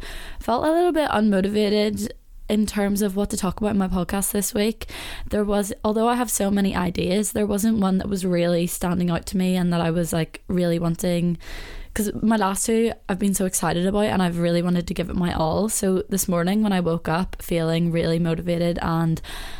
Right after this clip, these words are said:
passionate and just, like, ready to talk about this topic, um, I was just so glad of it. So yeah, I'm really excited to talk about this today.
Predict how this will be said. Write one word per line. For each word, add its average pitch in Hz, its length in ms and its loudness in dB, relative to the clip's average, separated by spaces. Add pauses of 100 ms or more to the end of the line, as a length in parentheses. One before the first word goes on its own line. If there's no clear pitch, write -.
(380)
passionate 202 580 0
and 170 160 0
just, 175 240 0
like, 170 180 -2
ready 170 280 0
to 165 80 -4
talk 165 280 -4
about - 200 -4
this - 160 -2
topic, 190 720 -2 (100)
um, 170 340 2
I 165 140 0
was - 460 -4
just - 420 -8
so 175 220 0
glad 165 260 2
of 175 100 -4
it. - 300 -2 (280)
So 202 400 0
yeah, 226 180 2
I'm 339 120 0
really 240 140 0
excited 185 340 -2
to 185 60 -10
talk - 240 -4
about 202 160 -4
this 190 240 -2
today. 190 520 0